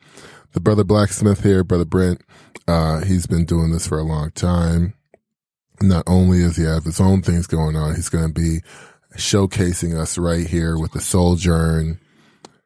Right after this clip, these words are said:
music series. It's gonna be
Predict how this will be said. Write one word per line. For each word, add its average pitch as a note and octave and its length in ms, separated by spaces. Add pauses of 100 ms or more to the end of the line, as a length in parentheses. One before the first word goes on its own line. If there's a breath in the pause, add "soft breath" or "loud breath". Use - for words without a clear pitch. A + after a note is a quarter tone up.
(760)
music F#2 480
series. E2 640
It's E2 140
gonna F2 200
be E2 440